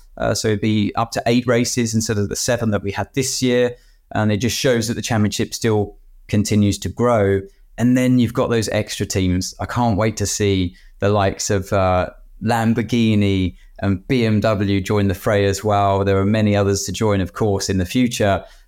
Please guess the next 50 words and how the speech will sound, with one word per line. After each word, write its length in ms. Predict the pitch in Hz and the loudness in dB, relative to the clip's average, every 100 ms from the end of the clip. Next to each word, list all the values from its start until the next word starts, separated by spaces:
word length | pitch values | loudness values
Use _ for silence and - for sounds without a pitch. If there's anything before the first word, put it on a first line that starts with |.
| - | -6
Uh, 440 | 104 101 101 101 101 | 0 2 2 2 0
it 80 | 117 | -2
just 240 | 117 127 | -2 -2
brings 240 | 127 117 110 | 2 2 4
more 300 | 127 143 135 | 2 2 0
teams, 760 | 135 131 120 117 110 - - - | 0 2 4 2 0 -6 -14 -10
like 180 | - 104 | -6 -2
I 40 | |
was 60 | 110 | -2
talking 220 | - 120 | 0 2
about 120 | 101 | 2
before, 420 | 98 - 110 104 - - - - - | -2 -2 0 -2 -4 -20 -20 -20 -4
out 160 | 143 143 | 0 0
of 240 | 127 - - - | -2 -8 -8 -2
L 100 | 123 | 0
M 120 | 113 | 2
P 160 | 113 | 0
two. 480 | 110 - 120 120 113 - _ - | 0 0 0 0 -2 -8 _ -6
And 160 | 127 123 | -2 0
Joe 200 | 196 196 | 2 2
to 120 | 190 | 0
prove, 380 | 135 170 117 95 | -2 0 0 0
you 60 | 131 | 0
know, 60 | |
they've 200 | 170 185 | 0 -2
paved 360 | - 180 170 - | -4 -2 -2 -2
the 80 | 120 | 0
way 300 | 160 135 104 | 2 2 0
here. 360 | 104 87 87 - - - | 0 0 -2 -8 -16 -4
They've 200 | 127 127 | -4 -2
proven 520 | 165 165 117 98 95 | -2 0 2 2 2
that 200 | 107 - | 0 0
in 140 | 151 | 0
the 80 | 151 | 0
same 340 | - 170 170 | -2 -2 0
season, 640 | 156 - 233 233 - - - _ - | -2 0 2 2 0 -8 -12 _ -4
they 100 | 101 | -2
could 140 | 117 | 0
go 140 | 113 107 | 0 0
from 200 | 110 110 | 0 -2
L 100 | 123 | 0
M 100 | 113 | 0
P 140 | 113 107 | -2 -2
two 340 | 113 98 - - - | 0 0 -2 -10 -4
and 200 | 113 110 | -2 -2
jump 340 | - 131 127 123 | 0 0 2 2
into 180 | 117 | 2
the 80 | 113 | 0
hypercar 560 | 110 143 120 - 90 82 | 0 -2 -2 -2 -2 -2
category 600 | - - 104 92 85 - | -4 -4 -2 0 0 -4